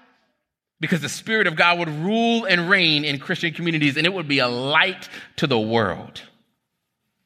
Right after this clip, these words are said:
Last thing I'll say, and I'm done. What is,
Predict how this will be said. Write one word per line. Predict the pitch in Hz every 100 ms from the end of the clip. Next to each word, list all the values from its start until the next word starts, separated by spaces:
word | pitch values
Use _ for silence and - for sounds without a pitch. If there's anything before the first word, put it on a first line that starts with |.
| _ _ _ - - _
Last | - 131 135
thing | 117
I'll | 117
say, | - 92
and | 92
I'm | 92
done. | 87 - - _ _ _ _ _ _ _ _ _ _ _ _ _ _ _ _ _ _ _ _ _ _ _ _ _ _ -
What | 123 247
is, | 247 87 - -